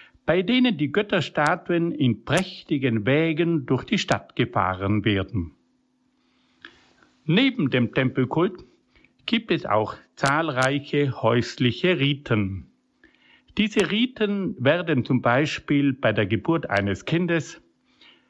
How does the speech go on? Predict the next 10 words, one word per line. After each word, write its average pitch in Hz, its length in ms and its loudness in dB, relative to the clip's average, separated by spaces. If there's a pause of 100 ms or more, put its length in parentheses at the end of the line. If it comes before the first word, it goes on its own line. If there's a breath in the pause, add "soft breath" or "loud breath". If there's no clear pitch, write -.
(420 soft breath)
bei 104 160 2
der 104 120 0
Pubertätsfeier, 143 1400 0 (840 soft breath)
bei 117 100 2
der 92 200 -2
Hochzeit 147 680 0
und 240 300 0
beim 139 220 0
Begräbnis 123 840 -2
gefeiert. 98 580 -2